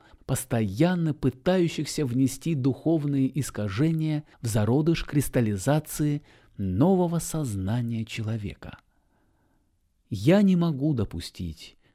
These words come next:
чтобы на зародыш кристаллизации нового сознания человека какая-либо из властей, а все человеческие власти не от Бога, а от тьмы, могла бы повлиять,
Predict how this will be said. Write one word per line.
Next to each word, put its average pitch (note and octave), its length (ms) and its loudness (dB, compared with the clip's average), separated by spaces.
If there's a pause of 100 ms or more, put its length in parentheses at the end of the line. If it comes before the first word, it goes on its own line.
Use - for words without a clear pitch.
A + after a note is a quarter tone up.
чтобы A#2 340 2
на A2 140 4
зародыш A2 680 -2
кристаллизации A#2 1120 0
нового C3+ 560 2
сознания A2+ 760 0
человека A2 680 -4 (220)
какая-либо E3 720 0
из D#3 360 -2
властей, B2+ 920 -2
а G#2+ 120 -6
все G2 360 -6
человеческие G#2 800 -4
власти - 600 -8
не B2+ 240 2
от A2 240 2
Бога, F#2+ 480 -2 (120)
а G#2+ 240 -6
от A#2 180 -6
тьмы, F#3+ 360 -4 (380)
могла B2+ 440 2
бы F#3+ 120 2
повлиять, D3 680 0